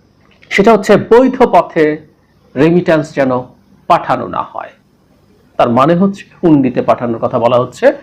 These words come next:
এবং আমি খেয়াল করলাম যে দেশের একটা শীর্ষস্থানীয় দৈনিক, বিজনেস সেন্ট্রিক দৈনিক বণিক বার্তা already এটা নিয়ে একটা রিপোর্ট করেছে যে এটা রেমিট্যান্সে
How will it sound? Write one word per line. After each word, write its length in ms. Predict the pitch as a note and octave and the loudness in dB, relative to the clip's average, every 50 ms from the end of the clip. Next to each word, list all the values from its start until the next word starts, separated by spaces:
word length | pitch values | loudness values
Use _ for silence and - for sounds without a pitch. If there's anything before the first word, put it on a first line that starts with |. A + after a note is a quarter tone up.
| - - - - - - | -14 -20 -20 -20 -8 -2
এবং 140 | - A#3+ B3 | 0 2 2
আমি 100 | B3+ B3+ | 2 2
খেয়াল 260 | B3 - - C#4 D4 - | 2 2 2 2 2 4
করলাম 420 | - A3+ F#3+ D#3+ D3+ C#3 C#3 D3+ D3 | 4 4 4 4 4 2 2 2 2
যে 120 | D#3 D#3 | 0 0
দেশের 260 | D3+ E3 D#3+ - F#3 | 0 0 -2 0 0
একটা 180 | F3 E3+ - F#3+ | 0 0 -2 -4
শীর্ষস্থানীয় 840 | - - A#3 - - - A#3+ G3 - - - - F3+ E3+ D#3+ D#3 D3 C#3 C3+ C3+ - _ - | -4 -4 -4 -4 -4 -4 -4 -4 -4 -6 -4 -4 -2 0 0 2 2 2 0 -2 -6 _ -12
দৈনিক, 480 | G#2+ G#2+ D3+ D#3+ E3+ F3 G3+ B3+ C4 - - _ _ _ _ - | -4 0 0 2 2 2 0 -2 -4 -6 -12 _ _ _ _ -8
বিজনেস 540 | G#2+ A2+ D3+ F3+ D#3 - - F3 - - - | -2 0 0 0 0 0 -2 -4 -4 -4 -4
সেন্ট্রিক 420 | D3+ C3+ A#2+ - - B2+ A2 A2 | -4 -4 -2 -2 -4 -4 -4 -2
দৈনিক 380 | A#2+ A#2+ B2+ D#3+ A3 A#3 F#3 C3+ | -2 -2 0 0 -2 -2 -2 0
বণিক 300 | C#3 C3 C3 B2 A2+ G#2 | 0 0 0 0 0 -2
বার্তা 460 | A2 A2+ - - - - F#4+ - - - _ _ _ - C#3 | -2 -2 -2 -2 -2 -2 -2 -2 -6 -18 _ _ _ 0 2
already 300 | E3 F#3 F#3 C4+ A3 A#3+ F#3+ | 2 2 2 2 2 2 0
এটা 140 | D#3 - C3+ | 0 0 -2
নিয়ে 120 | C3+ B2+ | -2 -2
একটা 180 | B2+ C3 - A#2+ | -2 -2 -2 -2
রিপোর্ট 380 | A2 A#2+ A#2+ - C4 B2 - - | -4 0 2 4 2 2 2 -2
করেছে 340 | - A#2+ A#2 A2 - B2+ | -2 -2 -2 -2 -4 -6
যে 120 | A#2+ A#2 A2+ | -6 -6 -4
এটা 300 | A#2 - A#2+ A#2 - - _ _ _ - | -2 0 0 0 -2 -4 _ _ _ -2
রেমিট্যান্সে 800 | C3 C#3+ D#3+ E3 D3+ D#3 D#3+ C3+ A#2+ A#2+ - - - C#3 G#3+ | 0 0 2 0 0 -2 -2 -2 -2 -4 -8 -8 -6 -6 -6